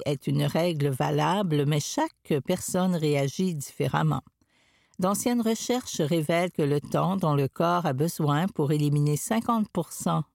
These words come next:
de la caféine varie de deux à dix heures, selon les individus. L'A D N détermine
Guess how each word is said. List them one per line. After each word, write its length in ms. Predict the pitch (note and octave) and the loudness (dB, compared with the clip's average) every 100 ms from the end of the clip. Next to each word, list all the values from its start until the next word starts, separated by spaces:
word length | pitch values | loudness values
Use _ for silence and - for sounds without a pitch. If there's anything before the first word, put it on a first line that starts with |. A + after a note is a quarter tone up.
| - | -6
de 120 | C#3+ | -2
la 160 | C#3+ | -2
caféine 680 | - C#3+ - F3 G3 G#3+ G#3+ G#3 - - _ _ | -2 -4 0 0 2 2 0 -2 -8 -20 _ _
varie 420 | - G#3 G3 B3 A#3 | -2 0 0 0 0
de 160 | D#3+ | 0
deux 260 | D3 E3+ G#3 | 0 0 0
à 100 | - | -2
dix 300 | C#3+ C#3 - | -4 -4 -2
heures, 420 | D3 D3+ F3 B3 - _ - _ | -2 0 -2 -4 -10 _ -20 _
selon 460 | - - F#3 F3+ G3+ | -6 -2 0 0 0
les 240 | E3+ F3+ F3 | -2 0 0
individus. 680 | D3 C#3 F3 C#3 C3+ C3 - - _ _ _ _ _ _ _ | 0 0 0 -2 -2 -6 -8 -18 _ _ _ _ _ _ _
L'A 180 | E3 F3 | 0 0
D 200 | D#3+ F3+ | 2 2
N 420 | G3+ A3+ G#3+ D#3+ C3+ | 2 0 0 0 0
détermine 800 | C#3 F#3+ B3 A3+ A3 A#3 G#3 | 0 0 0 0 2 2 0